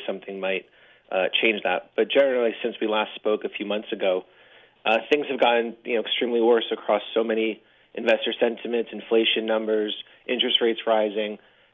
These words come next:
and all of that is already priced in. We think a lot of that is what's caused the, the markets to sell off here the last few months. So people who talk, you know, we speak with clients every day, and they're very concerned about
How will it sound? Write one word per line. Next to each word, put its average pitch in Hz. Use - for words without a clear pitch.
and 143
all 170
of 170
that 156
is 131
already 139
priced 123
in. 92
We 135
think 143
a -
lot 123
of 113
that 113
is 104
what's 107
caused 107
the, 98
the 104
markets 107
to -
sell 104
off 101
here 101
the 98
last 98
few 92
months. -
So 131
people 151
who 135
talk, 135
you 117
know, 110
we 107
speak -
with 113
clients 107
every 131
day, 170
and 139
they're 135
very 135
concerned 127
about 113